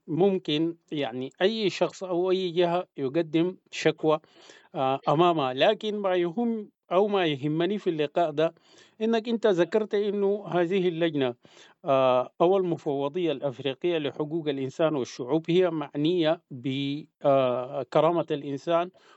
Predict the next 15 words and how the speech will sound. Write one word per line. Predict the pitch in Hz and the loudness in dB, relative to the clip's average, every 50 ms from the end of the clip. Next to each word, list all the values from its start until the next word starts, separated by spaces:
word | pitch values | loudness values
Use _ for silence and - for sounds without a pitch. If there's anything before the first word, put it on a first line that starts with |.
| _ _ | _ _
وبالحقوق | - 131 135 143 139 139 131 127 135 131 131 123 127 131 127 127 127 127 123 123 117 - - 151 147 160 214 208 - - | -2 2 4 4 4 4 2 -2 -4 -4 -4 -6 -6 -4 -2 0 0 0 0 0 -2 -4 -6 -6 -2 -2 -2 -2 0 0
والحريات، | 156 135 120 104 - - 135 135 127 135 139 139 135 - - - _ _ _ _ _ _ _ _ - - _ _ _ | 0 0 0 -2 -4 -4 -2 0 2 4 4 4 2 0 -4 -14 _ _ _ _ _ _ _ _ -20 -20 _ _ _
وقلت | 135 135 131 139 139 139 185 214 202 - - | 0 2 2 2 2 2 0 0 0 2 2
ليست | 208 208 202 202 220 196 - 196 175 170 | 2 4 2 0 -2 -2 -4 -4 -4 0
لها | 196 202 190 180 185 185 180 - | 2 2 2 2 -2 -4 -2 -2
أي | 196 190 190 175 151 147 | -4 -2 -4 -6 -6 -8
اختصاصات | 143 - _ - 165 - - 156 143 - - 180 175 156 - | -10 -10 _ -10 -8 -4 -4 -4 -4 -2 -2 -2 -2 -4 -6
في | - - | -12 -16
الجرائم | 127 107 - 143 147 160 160 156 - 151 143 143 143 - - _ _ - | -10 -2 0 2 4 4 4 2 0 -4 -6 -6 -8 -12 -20 _ _ -10
الجنائية | 127 117 110 139 135 135 143 147 143 160 170 170 160 | -10 -8 -6 -2 2 2 2 2 2 0 -2 -2 -2
أو | - - 190 170 175 | 0 2 2 4 2
الجرائم | 156 - - 160 147 165 180 165 160 151 135 139 - _ | 2 2 2 2 4 4 2 0 -2 -4 -6 -6 -8 _
الثلاث | - - - - 151 139 147 160 156 135 - - _ - | -12 -14 -4 -2 0 4 4 4 2 2 -4 -12 _ -4
الدولية، | 156 139 117 117 131 120 127 131 127 143 151 139 127 | -4 -4 -4 -4 -2 0 0 0 -2 -2 -2 -4 -2
جريمة | 120 131 123 131 147 143 135 - | -2 -2 -2 -2 -2 -2 -4 -4